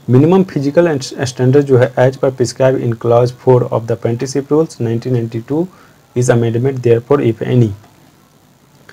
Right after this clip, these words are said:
तो medical फिजि-, physical standard भी मांगा गया है, तो आप लोग physical certificate भी बना लीजिएगा। आपको जब selection होगा तो उस समय सारा detail बोल दिया जाएगा, mail के द्वारा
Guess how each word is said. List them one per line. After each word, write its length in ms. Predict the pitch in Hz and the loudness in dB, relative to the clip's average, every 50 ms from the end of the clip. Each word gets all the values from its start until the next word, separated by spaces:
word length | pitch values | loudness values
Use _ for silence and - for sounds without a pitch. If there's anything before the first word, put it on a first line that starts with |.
| - _ _ _ _ _ - | -20 _ _ _ _ _ -6
तो 80 | 135 | -4
medical 480 | 131 135 131 123 120 127 127 156 160 - - _ _ | 0 2 2 2 2 2 0 0 0 -2 -6 _ _
फिजि-, 380 | - - 123 110 117 120 127 127 | -8 -6 -4 -4 -4 -4 -6 -6
physical 680 | 127 - - 117 120 123 113 117 117 - 139 139 127 120 | -6 -4 -4 -4 -4 -4 -6 -2 0 0 2 4 4 2
standard 440 | 117 - - 117 117 120 127 127 | 2 0 -2 -2 0 0 2 2
भी 80 | 127 131 | 2 2
मांगा 220 | 131 123 117 120 | 2 0 0 -2
गया 180 | 117 113 123 123 | -2 -4 -4 -4
है, 60 | 139 | -4
तो 120 | 139 - 143 | -4 -4 -6
आप 160 | 123 127 135 | -6 -4 -4
लोग 100 | 139 135 | -6 -6
physical 320 | - 127 117 117 120 123 | -6 -6 -4 -2 -4 -4
certificate 540 | 120 - 120 - - 123 123 117 120 117 120 | -4 -4 -8 -10 -8 -4 -4 -2 -2 -2 -2
भी 60 | 123 | -2
बना 200 | 123 127 120 113 | -2 -2 -2 -2
लीजिएगा। 420 | 113 110 110 110 113 120 143 170 180 - _ _ _ _ _ _ _ _ - - _ _ _ _ _ _ _ - - - - - - - _ _ _ _ 123 | -2 -2 -2 -2 -2 -2 -4 -6 -8 -10 _ _ _ _ _ _ _ _ -20 -20 _ _ _ _ _ _ _ -20 -20 -20 -20 -20 -20 -20 _ _ _ _ -2
आपको 240 | 123 127 - 160 | 0 2 2 4
जब 120 | 143 147 143 | 4 4 2
selection 420 | - - 139 135 127 127 - 156 | 2 2 2 2 2 2 2 2
होगा 200 | 143 139 147 160 | 2 2 2 2
तो 120 | 160 147 131 | 0 -2 -2
उस 100 | 127 - | -2 -2
समय 200 | 135 135 139 131 | -2 -2 -4 -2
सारा 220 | 131 - 123 120 | 0 2 2 2
detail 320 | 120 120 117 123 127 123 | 2 2 2 2 2 0
बोल 240 | 120 113 117 120 120 | 0 -2 -2 -2 0
दिया 160 | 120 123 120 | 0 0 0
जाएगा, 300 | 117 117 117 127 147 160 - - | 0 -2 -4 -4 -6 -6 -8 -6
mail 240 | 120 117 117 120 113 | -4 -2 -2 -2 -2
के 100 | - 120 | -2 -2
द्वारा 340 | 113 117 113 117 139 180 | -2 -2 -2 -2 -4 -6